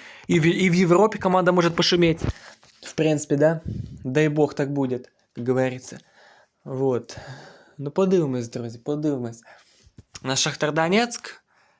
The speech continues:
Как там у них все получится, потому что дуже багато зараз травм у Шахтаря Донецька. Наскільки я знаю, е, то травму отримав, е, молодий бразильський футболіст Алісон Сантана, і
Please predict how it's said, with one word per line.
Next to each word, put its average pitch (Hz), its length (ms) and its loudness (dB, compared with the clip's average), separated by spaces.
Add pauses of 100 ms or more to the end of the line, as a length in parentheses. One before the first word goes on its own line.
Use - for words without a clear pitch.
(560)
Как 139 220 -6
там 127 160 0
у - 20 0
них 127 140 -2
все - 120 -6
получится, 180 520 0
потому 143 240 -2
что - 160 -6
дуже 147 180 0
багато 131 280 -2
зараз 127 300 -2
травм 202 340 2
у - 20 2
Шахтаря 165 380 -2
Донецька. 156 600 0 (1080)
Наскільки 147 460 0
я 147 100 2
знаю, 143 340 0 (560)
е, 123 180 0
то 131 1200 4
травму 143 500 -2 (220)
отримав, 139 720 0
е, 131 40 2 (540)
молодий 139 400 0
бразильський 135 480 -2
футболіст 151 680 -2 (460)
Алісон 151 560 0
Сантана, 135 760 0
і 143 120 0